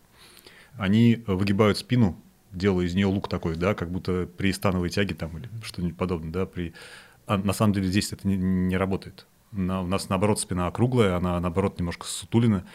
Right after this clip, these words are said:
и мы таким образом опираемся. И, э, очень много тренировок, э, у людей может уйти как раз на то, чтобы убрать вот эти закреплённые ошибки из других видов спорта. Э, правильная работа, кроме лыж и палок, вот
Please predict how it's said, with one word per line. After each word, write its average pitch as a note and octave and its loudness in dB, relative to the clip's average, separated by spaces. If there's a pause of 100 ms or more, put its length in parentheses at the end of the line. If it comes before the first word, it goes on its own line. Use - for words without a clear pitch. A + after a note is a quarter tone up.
(260)
и G2 -4
мы F#2 -2
таким G2+ 0
образом E2+ -4
опираемся. E2 -6 (100)
И, F2+ -2 (360)
э, F2+ -8
очень A2 -2
много G2+ 2
тренировок, G#2 2
э, G2+ -6
у F#2+ -4
людей G#2 0
может G2+ 2
уйти G2+ -2
как G2 -6
раз G#2 2
на F#2 0
то, G#2 0
чтобы F2+ -2
убрать G2 0
вот - -12
эти F2+ -10
закреплённые F#2+ -2
ошибки - -6
из E2+ -8
других F#2 -6
видов F2 -2
спорта. - -14 (760)
Э, E2+ -6 (200)
правильная A2 2
работа, G#2 0
кроме G2+ 2
лыж G#2 -4
и - -6
палок, G2 0
вот - -12